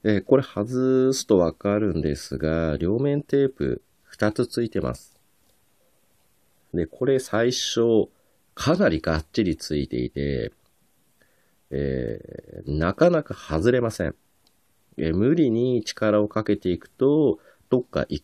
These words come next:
箇所が歪んできます。なので、えー、これ持ち上げるときは、ゆっくり、ゆっくりゆっくりじわじわ力をかけていくと、少しずつ剥がれてきますので、ちょっと時間をかけながら外してください。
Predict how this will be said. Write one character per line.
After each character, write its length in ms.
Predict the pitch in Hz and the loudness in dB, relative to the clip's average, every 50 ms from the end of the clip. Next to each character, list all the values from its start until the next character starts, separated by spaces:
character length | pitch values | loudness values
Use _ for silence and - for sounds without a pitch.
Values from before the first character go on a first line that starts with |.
| _ - | _ -4
箇 140 | 104 104 101 | -4 -4 -2
所 160 | - - 71 | -2 -4 -2
が 160 | 80 82 82 | 0 0 0
歪 340 | 76 78 80 87 92 95 101 | 0 0 0 0 0 -2 -2
ん 40 | 98 | -2
で 100 | 95 92 | -2 -2
き 100 | - 92 | -2 -2
ま 140 | 90 87 87 | -2 -2 -4
す。 160 | - - _ _ _ _ _ _ _ _ _ _ _ _ _ _ _ | -6 -10 _ _ _ _ _ _ _ _ _ _ _ _ _ _ _
な 120 | 123 131 | -2 -2
の 120 | 127 101 98 | 0 0 0
で、 240 | 104 110 104 95 - _ _ _ _ _ _ _ _ _ _ _ _ _ _ - | 0 0 0 -2 -6 _ _ _ _ _ _ _ _ _ _ _ _ _ _ -6
え 220 | 69 71 67 62 - | -4 -2 -2 -2 -2
ー、 20 | |
こ 140 | - - 104 | 0 0 2
れ 60 | 104 | 2
持 140 | 90 87 90 90 | 2 2 0 0
ち 120 | - 123 | 2 2
上 80 | 131 131 | 2 4
げ 100 | 131 131 | 4 2
る 100 | 131 127 | 4 4
と 120 | 135 131 | 2 0
き 160 | - - 117 | 2 0 0
は、 400 | 117 123 127 127 127 113 - - - _ _ - | 0 2 2 2 2 0 0 -2 -6 _ _ -4
ゆ 140 | - 98 98 | -2 -2 -2
っ 20 | |
く 200 | - _ - 139 | -2 _ 0 0
り、 160 | 104 - - - _ _ _ _ _ _ _ _ _ _ _ _ _ _ _ _ _ _ _ _ _ - | 0 0 -2 -6 _ _ _ _ _ _ _ _ _ _ _ _ _ _ _ _ _ _ _ _ _ -6
ゆ 160 | 87 87 87 | -4 -2 -2
っ 20 | 90 | -4
く 200 | - _ - 160 | -2 _ 0 0
り 60 | 165 | 2
ゆ 60 | 131 | 0
っ 20 | 131 | 0
く 140 | - - 123 | 0 0 2
り 100 | 110 82 | 2 2
じ 120 | 92 110 | 4 4
わ 120 | 131 127 | 4 4
じ 100 | 110 107 | 4 2
わ 80 | 92 78 | 0 0
力 280 | - - - 92 90 90 | 0 -2 0 0 0 0
を 60 | - | 0
か 120 | - 95 | -2 -2
け 100 | - 101 | -2 -2
て 100 | - 87 | -2 -2
い 60 | 82 | -4
く 80 | - - | -4 -6
と、 460 | _ - 180 190 190 165 110 - - _ _ _ _ _ _ _ _ _ | _ -2 0 0 2 0 0 -2 -4 _ _ _ _ _ _ _ _ _
少 240 | - - - 190 | -18 -6 -4 -4
し 180 | - - 190 180 | -2 0 0 0
ず 140 | 196 233 226 | 0 0 2
つ 100 | - 208 | 2 2
剥 160 | 131 98 98 98 | 2 2 0 2
が 120 | 107 104 | 2 2
れ 100 | 101 92 | 2 0
て 100 | - 67 | -2 -4
き 140 | - - 67 | -6 -6 -4
ま 160 | 62 69 67 | -4 -4 -4
す 120 | - - 69 | -4 -6 -4
の 140 | 69 71 | -4 -2
で、 100 | 87 120 | -2 0
ち 60 | - 202 | 2 2
ょ 40 | |
っ 20 | 165 | 2
と 80 | 110 | 2
時 120 | 82 87 92 | 2 0 2
間 160 | - 117 117 | 2 2 2
を 60 | 120 | 0
か 120 | - 110 - | -2 -4 -2
け 100 | - 101 | -2 -2
な 120 | 104 95 | 0 0
が 120 | 76 58 50 | 0 -2 -4
ら 120 | - - _ _ _ | -6 -8 _ _ _
外 260 | - 73 67 - 69 | -8 -8 -6 -6 -8
し 100 | - - | -8 -8
て 100 | - - | -8 -8
く 100 | - - | -6 -6
だ 120 | - 57 - | -6 -6 -6
さ 200 | - - - - | -6 -6 -8 -8
い。 80 | - | -8